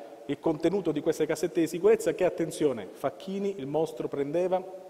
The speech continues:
passava ad altri ed era Carminati che selezionava il contenuto delle cassette, quelle cassette che abbiamo visto in pila lì, messe lì, sistemate. Lui prendeva, vedeva cosa c'era da prendere, metteva in alcuni borsoni, in altro buttava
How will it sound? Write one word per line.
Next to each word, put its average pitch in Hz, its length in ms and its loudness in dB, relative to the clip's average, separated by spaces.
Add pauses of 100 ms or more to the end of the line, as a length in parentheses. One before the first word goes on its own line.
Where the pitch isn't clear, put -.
(640)
passava 147 340 0
ad 151 60 6
altri 170 280 2 (360)
ed 139 100 -6
era 147 180 2
Carminati 143 840 0
che 127 100 -8
selezionava 139 1080 0 (180)
il 147 180 0
contenuto 170 560 2
delle 143 200 4
cassette, 131 540 0
quelle 170 240 8
cassette 175 480 6
che 160 80 4
abbiamo 156 280 4
visto 170 440 -2 (460)
in 143 200 -8
pila 123 280 -4
lì, 123 200 -2 (800)
messe 135 320 -4
lì, 117 220 -6
sistemate. 120 640 -8
Lui 147 120 -4
prendeva, 170 680 2
vedeva 147 380 0
cosa 139 220 -6
c'era 139 240 0
da 143 120 2
prendere, 190 760 0
metteva 147 420 0
in 143 60 0
alcuni 151 300 -2
borsoni, 170 460 -2
in 165 60 -4
altro 170 320 -4
buttava 131 560 -2